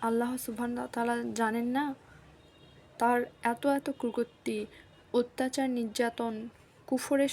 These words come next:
সর্বোচ্চ সীমায় আহরণ, এসবের কোনোটাই কি আল্লাহ সুবহানাহু ওয়া তাআলার কাছে অজানা?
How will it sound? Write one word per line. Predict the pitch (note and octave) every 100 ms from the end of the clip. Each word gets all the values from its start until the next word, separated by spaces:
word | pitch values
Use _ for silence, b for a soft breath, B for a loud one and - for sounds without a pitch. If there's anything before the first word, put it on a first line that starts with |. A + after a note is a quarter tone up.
| -
সর্বোচ্চ | B3 B3 C4+ - D#4
সীমায় | - B3+ A#3+ A#3+ A3+
আহরণ, | A3+ A#3 A3 G#3 - B B B - A#3+
এসবের | A#3+ C4 B3
কোনোটাই | B3+ A#3+ A#3+ A#3+ C4
কি | C4
আল্লাহ | C4+ B3+ C4
সুবহানাহু | C4 A#3 A#3+ B3+
ওয়া | C4
তাআলার | B3+ B3+
কাছে | B3+ B3 -
অজানা? | B3+ A#3 C4+ D4+ C#4